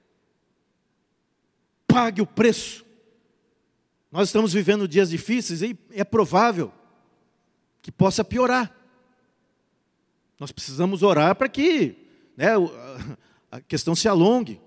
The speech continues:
principalmente por causa dos nossos filhos, né, dos nossos descendentes, né, para eles viverem e aproveitarem também um pouco do,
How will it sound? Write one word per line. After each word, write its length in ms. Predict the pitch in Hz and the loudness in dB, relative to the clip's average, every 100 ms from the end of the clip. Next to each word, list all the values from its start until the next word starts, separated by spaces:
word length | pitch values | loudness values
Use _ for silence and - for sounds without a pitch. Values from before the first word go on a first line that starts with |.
| _ | _
principalmente 360 | - 220 214 | -8 -4 -4
por 60 | 196 | -4
causa 180 | 220 170 | -6 -6
dos 60 | |
nossos 300 | 190 - 143 | -8 -8 -12
filhos, 400 | - 170 233 127 | -8 -6 -6 -8
né, 180 | 113 185 | -10 -10
dos 100 | 113 | -8
nossos 240 | 147 165 135 | -8 -8 -8
descendentes, 800 | 160 - 123 110 220 - - - _ _ _ _ _ | -10 -8 -8 -4 -4 -6 -18 -20 _ _ _ _ _
né, 220 | 135 175 | -10 -8
para 260 | 123 - 151 | -8 -6 -4
eles 200 | 165 160 | -4 -4
viverem 440 | 147 113 147 190 | -8 -2 0 0
e 20 | 151 | -2
aproveitarem 680 | - 147 127 - 143 190 143 | -4 -6 -8 -6 -6 -6 -10
também 360 | 110 110 175 | -10 -6 -4
um 80 | 151 | -6
pouco 280 | 143 170 - | -8 -10 -10
do, 280 | 127 - | -16 -18